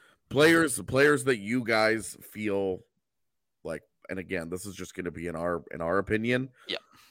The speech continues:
Speaker 1: Um, but players that you guys feel like, no, like, even, unless, unless an unrealistic conversation that will not be happening, like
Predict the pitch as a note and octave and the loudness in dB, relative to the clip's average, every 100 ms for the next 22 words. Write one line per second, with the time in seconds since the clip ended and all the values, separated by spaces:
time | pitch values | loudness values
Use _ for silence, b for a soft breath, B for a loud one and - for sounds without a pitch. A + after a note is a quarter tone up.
0 | _ - F#2+ F#2 E2+ - - _ _ _ | _ 2 6 6 4 -4 -16 _ _ _
1 | _ _ _ - G#2+ G2+ G2 F2 - _ | _ _ _ -20 -2 6 8 6 2 _
2 | _ _ _ _ _ _ - A#2 C#3+ C3+ | _ _ _ _ _ _ -2 6 8 6
3 | A#2 G2+ G#2+ G#2 F#2+ - - F#2+ F2+ E2 | 2 -4 -2 2 2 0 -4 -2 -2 -4
4 | D#2+ - _ _ _ _ _ _ _ _ | -8 -10 _ _ _ _ _ _ _ _
5 | F2 F2 - _ _ _ _ F#2+ G2 - | -10 -8 -10 _ _ _ _ 0 0 0
6 | b b b b _ D3 D3+ F#2+ A1+ G2 | b b b b _ -6 -6 -8 -10 -12
7 | - - _ - D#3 F3+ F3+ - D#3+ D#3+ | -12 -20 _ -4 4 6 6 4 4 4
8 | D3+ D3+ - D#3+ D3 D#3 D3 C3+ - A#2+ | 4 2 4 4 6 6 6 4 0 0
9 | B2 G#2+ G#2+ A2+ G2+ G#2+ G2+ F2+ F#2+ G2 | 2 2 0 0 0 -2 -2 -2 -2 -2
10 | F2 G2+ F2+ F2 E2+ F2+ E2+ D#2 E2+ | -2 -2 -2 -4 -4 -6 -6 -2 -4